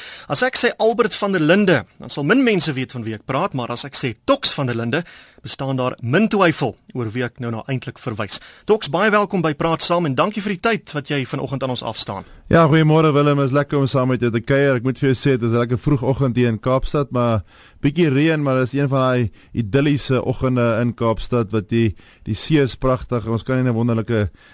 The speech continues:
Speaker 2: meer beter plek gebly het as, as Suid-Afrika nie. Dit is fantasties vanoggend hier so in Kaapstad.
Speaker 1: En ek moet vir jou ook 'n spesiale dankie sê, want ek weet, eh, van Bellville af seepunt toe, hierdie tyd van die oggend <laughs> kan nogal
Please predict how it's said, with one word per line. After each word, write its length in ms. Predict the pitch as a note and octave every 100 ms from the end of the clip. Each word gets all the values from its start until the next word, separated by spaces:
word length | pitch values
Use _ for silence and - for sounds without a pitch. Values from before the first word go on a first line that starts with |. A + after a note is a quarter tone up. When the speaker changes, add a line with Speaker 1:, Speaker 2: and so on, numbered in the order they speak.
| _ -
Speaker 2:
meer 320 | A#2 B2+ G2+
beter 360 | A2+ A2+ A#2+
plek 240 | A2+ A#2 -
gebly 260 | A#2+ A2
het 160 | A2 G#2
as, 220 | A2 -
as 140 | G#2 G#2
Suid-Afrika 580 | A2+ F2+ G#2 A2 -
nie. 100 | G#2+
Dit 120 | G2+ G2+
is 40 |
fantasties 600 | A#2 G#2 - G#2+ G#2+ G2+
vanoggend 340 | F#2+ G2+ G#2+
hier 100 | G2
so 120 | F#2 G2+
in 120 | F2+
Kaapstad. 440 | F#2 F2+ - E2 - - -
Speaker 1:
En 80 | B2
ek 60 |
moet 160 | D3+ D#3
vir 100 | F3
jou 100 | E3+
ook 120 | F3+
'n 40 |
spesiale 480 | F3 E3+ C3+ D3 E3
dankie 300 | C#3+ D#3 D3+
sê, 100 | -
want 120 | D3+
ek 80 | C3
weet, 300 | B2 E3 -
eh, 100 | D3+
van 240 | C#3 C#3 A#2
Bellville 380 | B2 D#3 E3
af 160 | D3 C#3+
seepunt 480 | - F3+ F3 E3+ C#3+
toe, 120 | D#3
hierdie 180 | B2+ E3
tyd 180 | D#3+ D3
van 120 | A#2+
die 80 | D3
oggend 340 | A#2+ D#3+ A#2+
<laughs> 20 |
kan 120 | - D#3+
nogal 280 | D#3 E3+